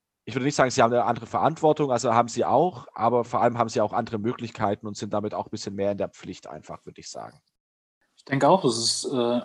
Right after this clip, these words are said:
Speaker 2: auf allen Ebenen wichtig ist, ne? Top-down, klar Haltung zu zeigen von Verbänden, von offiziellen FunktionärInnen, da eine gewisse Grenze zu setzen,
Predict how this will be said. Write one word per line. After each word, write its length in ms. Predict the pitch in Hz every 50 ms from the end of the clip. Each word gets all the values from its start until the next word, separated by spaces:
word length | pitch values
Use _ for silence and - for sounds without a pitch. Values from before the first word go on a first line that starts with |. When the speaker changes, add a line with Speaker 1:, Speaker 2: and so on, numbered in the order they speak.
| - -
Speaker 2:
auf 240 | - 131 - -
allen 260 | - 139 147 165 175 160
Ebenen 460 | 131 135 131 127 131 123 120 120 113
wichtig 340 | 120 123 - - 123 117 -
ist, 240 | 120 117 - -
ne? 420 | - 131 143 147 165 170 165 143 117 -
Top-down, 1000 | - - 135 131 - - - - 143 135 139 156 165 165 165 165 165 165 160 -
klar 640 | - - 135 127 135 143 143 147 143 143 - - - - _
Haltung 420 | - - - 143 151 156 - 170 160
zu 180 | 160 - 165
zeigen 560 | 151 - - 156 143 147 151 151 147 151 147
von 180 | 147 - 143 135
Verbänden, 500 | - - - - - 135 147 143 139 139
von 160 | - - 139
offiziellen 680 | 131 131 - 135 131 - - 131 131 135 135 135 139 139
FunktionärInnen, 920 | - - 139 131 - - 131 127 131 131 131 120 117 131 135 131 135 135 - _ _ _ _ _ _ _ _ _ _ _ _ _ _
da 600 | - 117 117 117 117 117 117 120 117 - - - - - - 110 -
eine 320 | 131 131 131 135 131 127
gewisse 800 | 120 135 123 131 131 - - 127 127 127 127 123 120 - - _ _ _ _ _ _ _ _ _ _ _ _ _ _ _ _ -
Grenze 380 | - - - - 180 190 - 202
zu 160 | - - 180
setzen, 420 | 175 185 185 185 - - 202 202